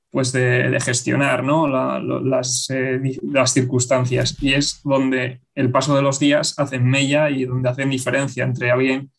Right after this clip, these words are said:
que pueda ser más fuerte que tú o no, y donde la gente que, que es más cabezona y que, pues, su objetivo es acabar, acaba, y la gente que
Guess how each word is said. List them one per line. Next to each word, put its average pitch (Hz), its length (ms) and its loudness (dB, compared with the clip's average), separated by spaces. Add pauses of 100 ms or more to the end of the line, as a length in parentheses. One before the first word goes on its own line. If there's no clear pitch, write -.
(460)
que 156 100 -2
pueda 135 220 4
ser 139 160 0
más 131 140 0
fuerte 135 600 -2 (540)
que 131 120 0
tú 143 260 2
o 123 80 2
no, 135 340 0 (260)
y 131 100 -2
donde 123 720 0
la 131 140 0
gente 135 440 0
que, 135 420 0 (520)
que 151 100 0
es 139 100 0
más 131 180 0
cabezona 127 560 0
y 123 120 0
que, 123 480 -2
pues, 117 140 -6
su 127 80 -2
objetivo 120 320 2
es 131 60 2
acabar, 131 360 2
acaba, 143 520 0
y - 80 -4
la - 100 -6
gente 127 340 0
que 131 460 0